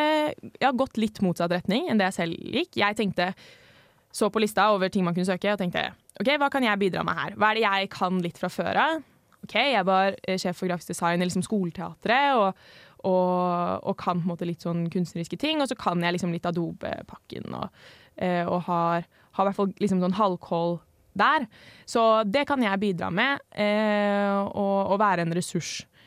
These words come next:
Så derfor søkte jeg liksom sånne type stillinger. Ehm,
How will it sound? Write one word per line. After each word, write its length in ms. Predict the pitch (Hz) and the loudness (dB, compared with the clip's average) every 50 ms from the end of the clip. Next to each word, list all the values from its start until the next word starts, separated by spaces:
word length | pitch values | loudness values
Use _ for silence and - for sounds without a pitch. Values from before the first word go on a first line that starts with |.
| - - - - - | -20 -20 -20 -12 -6
Så 100 | - 233 | -2 0
derfor 300 | 196 202 190 175 - 214 | 2 2 2 0 -2 -2
søkte 300 | 208 247 220 190 - - - 196 | 0 0 0 0 -2 -4 -4 -2
jeg 80 | 175 180 175 | -2 -2 -2
liksom 180 | 185 170 170 160 - _ _ - - | -2 -2 -4 -6 -8 _ _ -20 -10
sånne 300 | - - 208 190 180 170 | -4 -2 -2 -2 -2 -2
type 220 | - 185 170 185 | -4 -6 -6 -4
stillinger. 460 | - 208 202 175 165 208 262 294 277 - - - - - - - _ _ - - | -2 -2 -2 0 0 0 0 0 -2 -4 -8 -18 -20 -20 -20 -20 _ _ -4 0
Ehm, 560 | 196 202 202 196 196 196 196 202 202 202 | 2 4 4 4 4 2 2 2 2 0